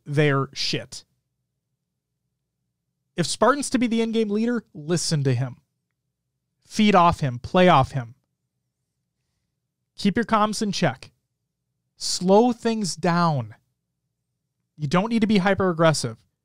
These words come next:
This is a team-based game. And also, scrims are scrims, we know that, but play in twos if you need to. Don't be running together all at the same time. Get setups, lock 'em down.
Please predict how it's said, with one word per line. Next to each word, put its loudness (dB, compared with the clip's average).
This -6
is 0
a 4
team-based -2
game. -6
And -2
also, 4
scrims -2
are 2
scrims, -2
we 0
know 2
that, -2
but 0
play 4
in 0
twos 2
if -2
you -4
need -4
to. -12
Don't -8
be 0
running 0
together 2
all 4
at -2
the -4
same -4
time. -6
Get 2
setups, 0
lock 0
'em 0
down. 2